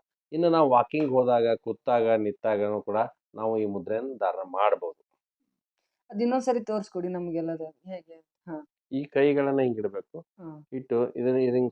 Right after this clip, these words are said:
Speaker 1: ಸೇರ್ಸ್ಬೇಕು. ಈ ಬೆಳ ಹೆಬ್ಬೆರಳಿನ
Speaker 2: ತೋರ್ ಬೆರಳನ್ನ ಹೆಬ್ಬೆರಳು ಕೆಳಗಿಡಬೇಕು.
Speaker 1: ಕೆಳಗಡೆ ಇಡ್ಬೇಕು.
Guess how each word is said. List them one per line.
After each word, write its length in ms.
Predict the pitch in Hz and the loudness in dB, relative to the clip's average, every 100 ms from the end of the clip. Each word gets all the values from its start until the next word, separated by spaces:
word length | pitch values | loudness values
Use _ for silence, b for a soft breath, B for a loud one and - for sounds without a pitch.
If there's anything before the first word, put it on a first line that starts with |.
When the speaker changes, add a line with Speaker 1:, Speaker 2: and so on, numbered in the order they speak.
| - | 0
Speaker 1:
ಸೇರ್ಸ್ಬೇಕು. 460 | 120 113 110 - | -2 0 -6 -4
ಈ 160 | 104 107 | -6 -4
ಬೆಳ 380 | 95 78 104 120 | -4 -6 -2 2
ಹೆಬ್ಬೆರಳಿನ 760 | 123 117 104 101 107 107 107 - | 4 2 0 -4 -6 -6 -8 2
Speaker 2:
ತೋರ್ 240 | 226 226 | 4 6
ಬೆರಳನ್ನ 440 | 226 226 226 226 262 | 4 4 2 0 2
ಹೆಬ್ಬೆರಳು 540 | 285 233 220 226 226 | 2 0 -4 -2 -2
ಕೆಳಗಿಡಬೇಕು. 580 | - 202 190 180 160 160 | -2 -2 0 -2 -2 -2
Speaker 1:
ಕೆಳಗಡೆ 340 | 120 110 107 | 0 0 0
ಇಡ್ಬೇಕು. 460 | 95 87 90 - 135 | -4 -6 -10 -12 -18